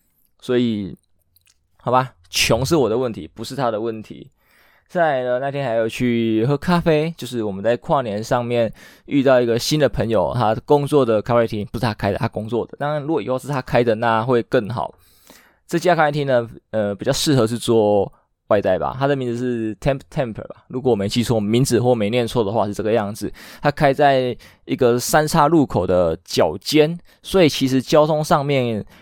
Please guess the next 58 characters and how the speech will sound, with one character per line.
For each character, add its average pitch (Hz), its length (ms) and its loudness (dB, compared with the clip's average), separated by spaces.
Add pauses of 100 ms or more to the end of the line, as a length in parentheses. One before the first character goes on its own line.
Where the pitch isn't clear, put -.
(260)
会 147 260 4
有 117 200 4
一 117 40 0
点 95 380 0 (140)
危 117 260 2
险 - 480 -4
吗？ 107 320 -6 (300)
对， 107 160 -2
就 185 260 2
我 117 80 -2
们 120 180 2
很 113 160 2
常 123 220 -2
在 156 160 6
买 107 240 0
咖 135 220 2
啡 135 100 2
那 127 80 0
种 107 260 -4 (300)
店， 120 300 2
就 113 100 -8
是 117 80 -4
Seven 120 400 4
之 110 140 -2
类 123 180 6
的， 104 80 2
或 117 100 0
者 123 60 0
一 123 80 -2
般 120 80 0
的 107 80 0
咖 107 160 -4
啡 107 100 2
厅， 107 240 -4 (440)
那 127 160 0
外 147 120 6
面 143 120 2
就 135 80 4
会 135 40 4
停 120 220 -2
一 127 80 2
排 104 180 4
很 92 200 -4
乱。 101 280 2 (220)
但 151 100 0
是 170 40 4
它 170 80 2
在 165 80 2
那 170 80 2
种 120 120 -4
三 147 240 0
岔 135 220 0
路 147 180 2
口 95 220 -4
的 92 100 -2
话， 117 220 4
其 - 240 -6
实 107 400 -4